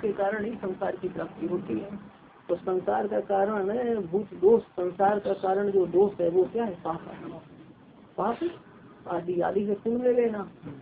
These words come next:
मुमुक्षु के लिए पुण्य भी क्या है? पाप ही है, क्योंकि वो भी बंधन कारक है, पाप आदि। अब देखेंगे यथोक्त ज्ञान के द्वारा कलमश का अर्थ है पाप आदि,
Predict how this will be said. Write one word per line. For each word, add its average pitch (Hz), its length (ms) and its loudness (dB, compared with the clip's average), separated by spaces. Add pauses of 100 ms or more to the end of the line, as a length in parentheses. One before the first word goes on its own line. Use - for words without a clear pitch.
मुमुक्षु 220 440 0
के 208 140 0
लिए 220 140 2
पुण्य 226 260 -2
भी 208 160 -2
क्या 233 180 -4
है? 196 80 -6
पाप 175 300 -8
ही 175 60 -4
है, 139 60 -6
क्योंकि 185 500 -8
वो 214 60 0
भी 233 80 -2
बंधन 226 320 -2
कारक 226 340 -6
है, 202 80 -12
पाप 175 500 -6
आदि। - 300 -8 (1600)
अब 190 160 6 (500)
देखेंगे 190 560 2
यथोक्त 214 400 2
ज्ञान 190 320 2
के 190 120 4
द्वारा 185 600 2
कलमश 196 440 0 (100)
का 196 80 0
अर्थ 185 180 -2
है 220 140 0
पाप 180 380 -2
आदि, 180 300 0